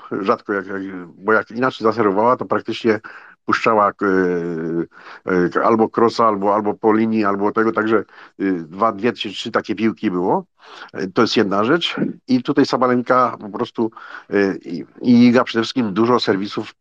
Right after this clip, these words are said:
pierwszych powchodziło, jak, co ostatnio miała z tym problem.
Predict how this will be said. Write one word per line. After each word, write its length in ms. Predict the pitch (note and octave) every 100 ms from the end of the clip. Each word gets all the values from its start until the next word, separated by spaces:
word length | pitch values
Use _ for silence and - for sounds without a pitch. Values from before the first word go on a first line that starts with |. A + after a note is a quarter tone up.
| _
pierwszych 420 | - C#3 - G2+
powchodziło, 560 | - F#2+ - F#2+ G2 A2+
jak, 280 | A2 G2+ -
co 160 | -
ostatnio 340 | G#2+ A#2 - A#2
miała 240 | G#2+ G#2+
z 40 | -
tym 140 | A2+
problem. 360 | A#2 F2 D2+